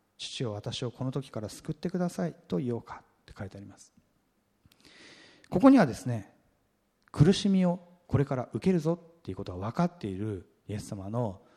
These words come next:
すごく素直な言葉が書いてあると思いますね。皆さん、ちょっと想像してほしいんですけれども、まあ、皆さんがですね、えー、一週間後に十字架にかかるんですよ。どうですか？ね、どう思い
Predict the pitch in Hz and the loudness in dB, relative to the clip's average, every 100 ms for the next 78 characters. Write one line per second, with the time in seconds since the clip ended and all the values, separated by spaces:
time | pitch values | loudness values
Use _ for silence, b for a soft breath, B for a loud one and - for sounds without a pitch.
0 | b - 156 196 196 185 185 92 - - | b -14 -8 0 2 2 -2 -10 -10 -8
1 | 190 208 127 98 95 - - 113 101 98 | -4 -2 -4 -6 -12 -20 -12 -8 -6 -8
2 | 92 - _ - 110 101 92 87 92 92 | -12 -18 _ -8 -8 -8 -12 -12 -12 -12
3 | 92 - 135 - - _ _ _ _ _ | -14 -10 -8 -8 -12 _ _ _ _ _
4 | _ _ _ - _ _ - _ _ - | _ _ _ -20 _ _ -20 _ _ -20
5 | - b b b b b b b b - | -20 b b b b b b b b 0
6 | 214 156 151 - - 156 151 - 143 139 | 2 2 0 -2 0 2 2 2 0 0
7 | 104 - 92 92 131 120 87 - _ 110 | -4 -6 -10 -4 -2 -2 -4 -14 _ -6
8 | 117 147 139 101 92 90 143 139 98 - | -2 -2 -2 -6 -8 -6 0 0 0 -10
9 | b b b b - 101 98 - 110 107 | b b b b -8 -6 -4 -4 -4 -2
10 | 107 95 101 113 113 110 104 110 101 80 | -2 -4 -4 -4 -4 -6 -6 -8 -8 -10
11 | - - - _ _ _ _ _ 95 80 | -12 -16 -18 _ _ _ _ _ -12 -12
12 | - 107 - _ _ b b b b _ | -12 -14 -16 _ _ b b b b _
13 | _ _ _ 90 87 _ _ _ _ - | _ _ _ -14 -14 _ _ _ _ -20
14 | - 95 87 | -14 -4 0